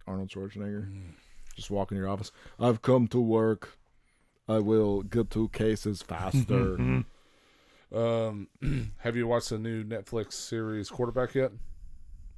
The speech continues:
Speaker 3: Mm-mm.
Speaker 1: What is that?
Speaker 2: Uh, it's a Netflix series, uh,
Speaker 1: It's
Speaker 2: produced
Speaker 1: about
Speaker 2: by
Speaker 1: Tim Tebow?
Speaker 2: Peyton Manning that has, uh, Patrick Mahomes, Kirk Cousins, and, uh,
Speaker 3: Hmm.
Speaker 2: Marcus Mariota, and it goes to, like, a season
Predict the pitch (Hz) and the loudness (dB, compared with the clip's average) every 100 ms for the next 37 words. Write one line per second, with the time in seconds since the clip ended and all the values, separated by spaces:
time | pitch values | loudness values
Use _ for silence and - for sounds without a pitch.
0 | - - 90 90 78 78 80 - - - | -14 -14 -14 -14 -14 -16 -16 -18 -20 -20
1 | - 104 95 104 107 127 101 - _ 107 | -12 -8 -8 -8 -10 -12 -14 -16 _ -4
2 | 107 104 - - 98 92 90 107 110 113 | -2 -4 -6 -6 -6 -6 -6 -8 -8 -8
3 | 95 - 110 107 101 98 - - 92 87 | -8 -10 -6 -4 -4 -6 -12 -16 -12 -10
4 | 87 - 110 113 - 110 104 98 110 98 | -8 -4 -2 -2 -2 -2 0 0 0 0
5 | 90 120 110 117 113 110 104 - - _ | 2 2 2 2 -2 -6 -8 -12 -20 _
6 | _ _ - - - - 95 92 92 90 | _ _ -20 -20 -12 -4 -2 -2 -2 -2
7 | 90 92 87 85 82 - - - 104 101 | -4 -4 -2 -4 -6 -12 -12 -6 -6 -6
8 | 92 92 95 92 92 - - 104 - 95 | -10 -6 -6 -6 -8 -10 -8 -8 -4 -6
9 | 87 92 90 - - 90 90 87 82 80 | -6 -8 -10 -14 -12 -10 -8 -10 -12 -12
10 | 87 87 160 127 80 110 101 - 107 98 | -10 -6 -4 -6 -6 -8 -8 -8 -6 -4
11 | 98 101 98 95 92 98 - 95 90 87 | -2 -2 -4 -6 -6 -6 -6 -10 -10 -10
12 | - 101 95 95 87 | -8 -8 -8 -8 -10